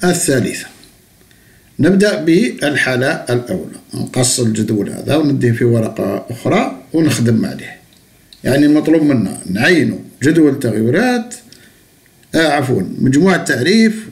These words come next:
والنهايات عند مجموعة حدود، آه، عند حدود مجموعة تعريف. نبدأ بالحالة الأولى. لاحظ، لدينا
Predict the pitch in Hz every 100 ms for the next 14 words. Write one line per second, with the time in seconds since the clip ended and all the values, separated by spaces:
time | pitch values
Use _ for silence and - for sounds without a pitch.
0 | - 180 226 220 147 143 147 175 170 131
1 | 143 147 190 - 131 135 139 170 170 165
2 | - - - 131 131 165 160 - - -
3 | - - - - - - 131 147 143 147
4 | 127 147 151 151 139 135 151 123 - 73
5 | - - - - - _ _ _ - -
6 | - - - - - - _ _ _ -
7 | - _ - 190 202 202 156 175 196 -
8 | 170 156 - 147 151 185 180 - 151 127
9 | 95 - - _ _ _ _ _ _ -
10 | 143 139 - - - - _ - - _
11 | _ _ - 135 143 156 131 104